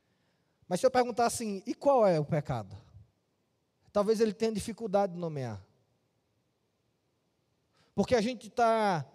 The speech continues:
confundindo entre ser falho, ser limitado e pecador. São coisas distintas. Quando eu falo que eu sou pecador, o que eu tô dizendo é que eu cometo pecado.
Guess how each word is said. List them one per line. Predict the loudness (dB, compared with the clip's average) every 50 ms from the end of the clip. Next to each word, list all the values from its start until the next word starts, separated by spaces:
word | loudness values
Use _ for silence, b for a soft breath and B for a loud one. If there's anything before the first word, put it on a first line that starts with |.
| _ _ -8
confundindo | -6 -4 -4 -6 -6 -8 -8 -6 -6 -8 -8 -8 -8 -6 -4 -4 -4 -2 -2
entre | -4 -4 -4 -6 -8
ser | -6 -4 -4 -4 -4
falho, | -6 -8 -4 -2 2 2 2 2 0 -2 -4 -4 -6 -8 _ _ _ _ _ _ _ _ _ _ _ _ _
ser | -2 2 2
limitado | 2 2 2 -2 -4 -4 -2 -2 0 0 0 -2 -4 -8 -10 -14 -14 _ _ _ _ _ _ _ _ _ _ _ _ _ _ _ _ _ _ _ _ _ _ -8
e | -8 -4
pecador. | -2 -2 -2 -2 -4 -4 -4 -4 -6 -6 -6 -10 -14 _ _ _ _ _ _ _
São | -16 -14 -14 -6
coisas | -2 -2 -2 -2 -4 -10
distintas. | -10 -12 -12 -12 -12 -12 -12 -12 -12 -14 -14 -16 -20 _ _ _ _ _ _ _ _ _ _ _ _ _ _ _ _ _ _ _ _ _ _ _ _ _ _ _
Quando | -4 0 4
eu | 4 4
falo | 4 4 2 2 2 0
que | -2
eu | -2 -2
sou | 0 0 2 2 2 2
pecador, | 0 -6 -18 -8 -4 -2 -2 -2 0 -2 -2 0 2 2 4 2 2 0 -6 -16 -20 -20 _ _ _ _ _ _ -8
o | -8 -4
que | 0 0
eu | 0
tô | 2 0 -2
dizendo | -2 0 -2 -2 -2 0 -2
é | -2
que | -2 -2
eu | -6
cometo | -6 -4 -2 0 -2 -2 -2 -4 -10
pecado. | -6 -6 -6 -4 -4 -2 -2 -2 -4 -4 -8 -10